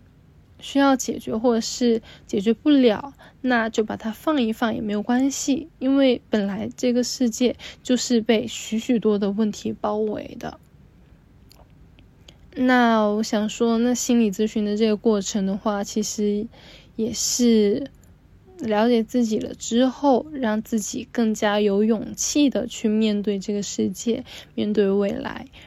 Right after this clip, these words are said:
也更有意识，更加清楚自己内心可能想要一些什么事情、什么东西，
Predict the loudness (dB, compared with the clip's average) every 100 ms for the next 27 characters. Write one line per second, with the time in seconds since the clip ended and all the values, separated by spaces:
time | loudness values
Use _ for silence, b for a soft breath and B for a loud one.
0 | B -10 -2 0 2 2 4 4 2 -2
1 | -8 -6 -6 -6 -8 b b b b 0
2 | 2 4 2 2 2 2 2 -2 -2 2
3 | 2 2 -2 -4 0 2 2 0 0 0
4 | -2 -6 b b b -8 -4 -2 -4 -6
5 | -8 -8 -8 -6 -6 -2 0 2 2 0
6 | 0 0 -2 -4 -4 -2 -2 -2 -2 -6
7 | -6 -4 -2 0 -2 -4 -6 -8